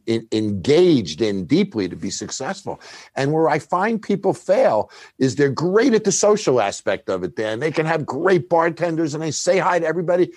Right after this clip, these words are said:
but they don't know if they're profitable or not. And they run their business by how much money they have in the bank at the end of the month. And that, and that's just really a, a, a formula for failure.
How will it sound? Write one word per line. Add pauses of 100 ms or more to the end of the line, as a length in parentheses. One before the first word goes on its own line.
(420)
but
they
don't
know
if
they're
profitable
or
not. (380)
And
they
run
their
business
by
how
much
money
they
have
in
the
bank
at
the
end
of
the
month. (320)
And
that,
and
that's
just
really
a,
a,
a
formula
for
failure.